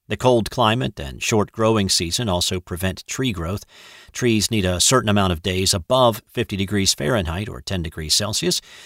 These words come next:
to complete the annual growth cycle. Like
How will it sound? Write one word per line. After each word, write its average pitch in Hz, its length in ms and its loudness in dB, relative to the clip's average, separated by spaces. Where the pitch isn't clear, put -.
to 175 140 2
complete 196 520 -2
the 160 260 -2
annual 127 340 0
growth - 340 0
cycle. - 520 -4
Like 123 320 0